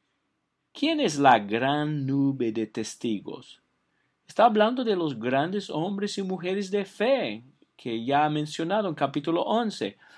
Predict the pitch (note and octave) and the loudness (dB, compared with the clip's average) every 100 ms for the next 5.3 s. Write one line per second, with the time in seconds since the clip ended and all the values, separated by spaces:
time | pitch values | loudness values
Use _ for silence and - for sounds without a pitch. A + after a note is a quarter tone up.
0 | - _ - F3 C4 - E3 D#3 D#3 C#3+ | -20 _ -8 0 0 2 0 0 0 0
1 | B2+ A#2+ B2 A#2 A2+ C3 - B2 A2+ B2 | 0 2 2 2 -2 -8 -2 2 2 2
2 | C#3+ F#3 - - _ D#3+ E3+ F#3 - - | 2 2 0 -4 _ -6 -2 -2 -4 -6
3 | - F3+ E3+ - F3 F3+ F#3 F3 - - | -4 -4 -4 -4 -4 -4 -6 -8 -10 -6
4 | F#3+ F#3 G#3+ A3+ A3 G3+ F#3 F#3+ G#3+ A#3+ | -6 -2 -2 -2 -2 -4 -4 -4 -4 -4
5 | G3 B2+ F#2+ | -4 -4 -4